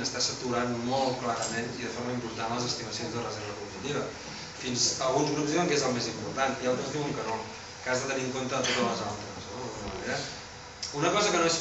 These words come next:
que he dit al principi, però és que nosaltres en el factor de reserva cognitiva també està, aquest factor està contribuït, aquesta puntuació factorial està contribuïda per estimacions de quocient intel·lectual premòrbid. És a dir, amb les proves de vocabulari del wise, que d'alguna manera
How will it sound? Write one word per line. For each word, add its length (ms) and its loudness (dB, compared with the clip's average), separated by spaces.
que 140 4
he 140 8
dit 100 2
al 100 4
principi, 480 0
però 120 4
és 100 4
que 80 0
nosaltres 380 2
en 80 4
el 100 2
factor 300 -2
de 80 2
reserva 320 2
cognitiva 380 -2
també 380 4
està, 300 6
aquest 200 0
factor 240 0
està 240 6
contribuït, 580 2
aquesta 280 2
puntuació 500 0
factorial 580 4
està 240 0
contribuïda 600 4
per 140 6
estimacions 720 0
de 120 6
quocient 300 2
intel·lectual 540 4
premòrbid. 640 2
És 80 -2
a 40 -2
dir, 140 8
amb 100 6
les 160 0
proves 280 8
de 120 8
vocabulari 440 4
del 200 4
wise, 380 10
que 80 2
d'alguna 300 2
manera 260 2